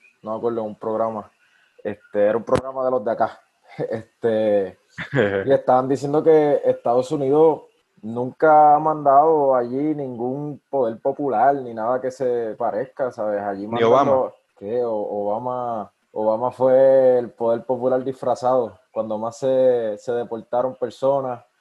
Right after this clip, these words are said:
Speaker 1: cuando más se bombardeó, ¿sabes? Se empezaron como dos guerras. Nada más era un presidente negro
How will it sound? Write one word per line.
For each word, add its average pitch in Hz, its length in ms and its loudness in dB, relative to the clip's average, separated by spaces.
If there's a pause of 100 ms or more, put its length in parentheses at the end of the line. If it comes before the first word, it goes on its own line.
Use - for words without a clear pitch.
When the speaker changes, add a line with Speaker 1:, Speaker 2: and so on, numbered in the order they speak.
(220)
Speaker 1:
cuando 110 260 -8
más 120 180 -8
se - 80 -8
bombardeó, 123 840 0 (520)
¿sabes? 104 280 -4
Se 117 80 -10
empezaron 117 420 -6
como 123 260 -2
dos 110 160 -2
guerras. 123 560 0 (100)
Nada 107 180 -4
más 143 180 2
era 135 80 2
un 131 80 -6
presidente 139 580 -4
negro 143 400 -2